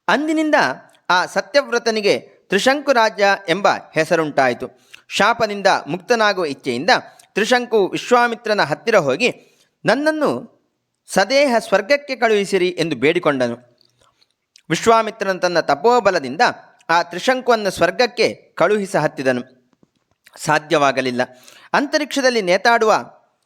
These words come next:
ಆ ತ್ರಿಶಂಕುವಿಗಾಗಿ ವಿಶ್ವಾಮಿತ್ರನು ತನ್ನ ತಪೋಬಲ ಒಂದು ಸೃಷ್ಟಿ ನಿರ್ಮಿಸಿದನು. ಇತ್ತ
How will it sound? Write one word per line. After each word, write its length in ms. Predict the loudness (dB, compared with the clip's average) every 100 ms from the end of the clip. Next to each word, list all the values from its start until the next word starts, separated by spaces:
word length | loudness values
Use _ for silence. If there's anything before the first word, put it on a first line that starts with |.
| _ _
ಆ 180 | 0 0
ತ್ರಿಶಂಕುವಿಗಾಗಿ 880 | -4 -4 -2 -2 0 0 0 0 -2 -4 _ _
ವಿಶ್ವಾಮಿತ್ರನು 720 | -4 2 2 2 -4 -4 -2
ತನ್ನ 280 | 0 0 0
ತಪೋಬಲ 680 | -2 -2 0 4 4 4 0 0 -4 _ _
ಒಂದು 220 | -2 -2 -2
ಸೃಷ್ಟಿ 360 | -4 -4 0
ನಿರ್ಮಿಸಿದನು. 720 | 0 0 -2 0 0 -2 -12 _ _ _ _ _ _ _ _ _ _ _ _ _ _ _ -6
ಇತ್ತ 240 | -6 -2